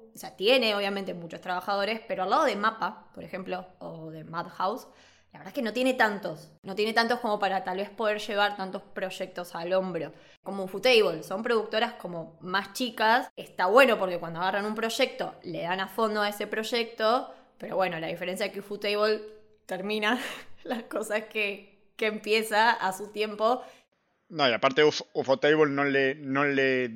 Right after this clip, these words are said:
Speaker 2: da miedo las cosas así épicas como lo fue Kimetsu, que te lo tenías que poner al hombro a Kimetsu. Pero bueno, nada.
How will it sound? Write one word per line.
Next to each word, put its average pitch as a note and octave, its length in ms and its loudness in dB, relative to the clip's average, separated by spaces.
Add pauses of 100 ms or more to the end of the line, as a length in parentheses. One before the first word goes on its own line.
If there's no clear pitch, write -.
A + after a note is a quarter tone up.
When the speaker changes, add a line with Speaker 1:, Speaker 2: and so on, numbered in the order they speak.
(300)
Speaker 2:
da D3 260 8
miedo D#3+ 580 6 (480)
las C3+ 220 4
cosas C#3+ 300 0
así C3+ 420 -4
épicas C#3+ 440 4
como A2+ 160 -6
lo G#2 60 -8
fue A#2+ 140 -6
Kimetsu, A#2 560 0
que G#2+ 140 -8
te G#2 120 -10
lo G2+ 120 -8
tenías E3 340 4
que B2 100 -8
poner A#2+ 200 -2
al B2 100 0
hombro A2+ 220 0
a - 20 -8
Kimetsu. A2+ 480 -10 (760)
Pero A#2+ 160 -2
bueno, A#2+ 220 -2
nada. A#2 260 0